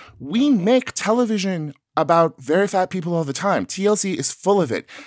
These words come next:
N B C made it a staple of their primetime lineup. They were putting six hundred pound people on a set and making something with them. But it presented those people as animals who needed to be yelled at.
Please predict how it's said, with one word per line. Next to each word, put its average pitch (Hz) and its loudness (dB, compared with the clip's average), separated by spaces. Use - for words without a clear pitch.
N 196 2
B 233 0
C 202 -2
made 165 0
it 151 2
a 131 -8
staple 165 -2
of 120 -2
their 127 0
primetime 151 0
lineup. 123 2
They 175 4
were 240 2
putting 247 2
six 226 -4
hundred 190 0
pound 170 0
people 165 -2
on 185 4
a 233 -2
set 143 2
and 139 2
making 165 0
something 101 -2
with 98 -10
them. - -8
But 190 4
it 202 0
presented 240 0
those 262 -2
people 220 0
as 165 0
animals 196 0
who 175 -4
needed 160 0
to 160 -4
be 147 -2
yelled 113 2
at. 73 0